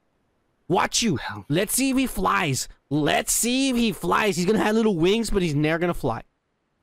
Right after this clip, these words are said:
Speaker 2: That is something that I actually wanna know
Speaker 1: Yeah.
Speaker 2: because
Speaker 1: Yeah,
Speaker 2: honestly,
Speaker 1: yeah,
Speaker 2: I think the
Speaker 1: watch
Speaker 2: little
Speaker 1: you.
Speaker 2: wings is for him too. The wings are for him to swim underwater, not to fly.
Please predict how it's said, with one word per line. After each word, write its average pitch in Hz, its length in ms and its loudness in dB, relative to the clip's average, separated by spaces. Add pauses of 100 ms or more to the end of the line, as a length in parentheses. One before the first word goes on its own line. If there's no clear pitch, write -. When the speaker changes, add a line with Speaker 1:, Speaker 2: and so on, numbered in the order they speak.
(920)
Speaker 2:
That 196 220 2
is 320 140 4
something 247 460 4
that 208 100 4
I 165 100 2
actually 170 400 2
wanna 151 420 2
know 127 180 2
Speaker 1:
Yeah. 110 240 0
Speaker 2:
because 120 280 0
Speaker 1:
Yeah, 123 60 0
Speaker 2:
honestly, 175 360 4
Speaker 1:
yeah, - 100 2
Speaker 2:
I 147 40 2
think 156 120 2
the - 60 6
Speaker 1:
watch - 200 6
Speaker 2:
little 208 180 6
Speaker 1:
you. 180 80 4
Speaker 2:
wings 190 200 2
is 180 120 -2
for 180 180 0
him 160 180 0
too. 196 240 0 (360)
The 175 240 2
wings 220 360 4
are 262 80 2
for 220 260 2
him 202 320 2
to 220 200 2
swim 127 720 -2
underwater, 110 840 2
not 95 220 -4
to 143 80 -2
fly. - 540 -4